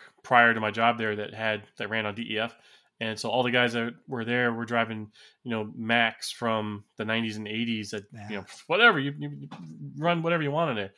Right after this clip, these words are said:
Speaker 1: So we get a brand new fleet of Internationals, and they, you gotta put def in there. So fir-, first, first of all, they're like, "What the hell is this?" Then, uh,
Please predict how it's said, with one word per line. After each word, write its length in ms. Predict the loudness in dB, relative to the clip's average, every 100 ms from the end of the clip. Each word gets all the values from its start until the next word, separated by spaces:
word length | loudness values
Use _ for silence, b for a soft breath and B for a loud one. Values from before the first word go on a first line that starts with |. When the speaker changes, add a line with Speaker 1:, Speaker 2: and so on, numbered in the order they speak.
| B B B -6
Speaker 1:
So 120 | -2
we 100 | 2
get 100 | 4
a 40 | 4
brand 240 | 4 4
new 80 | 2
fleet 320 | -2 -4 -2
of 260 | -4 -4 -4
Internationals, 840 | -2 0 0 -2 -8 -8 -12 -12 -8
and 200 | -8 -6
they, 160 | -8
you 100 | -8
gotta 140 | -6 -6
put 140 | -6
def 220 | -6 -6
in 100 | -8
there. 120 | -10 -12
So 140 | -6
fir-, 220 | -2 0
first, 340 | 4 2 2 -2
first 160 | -2
of 60 | -2
all, 80 | -2
they're 120 | -4
like, 120 | -4
"What 100 | -6
the 80 | -6
hell 140 | -6
is 80 | -4
this?" 340 | -4 -4 -8 b b b _ 0
Then, 440 | 2 4 2 -4 b b _ _
uh, 440 | 2 4 6 4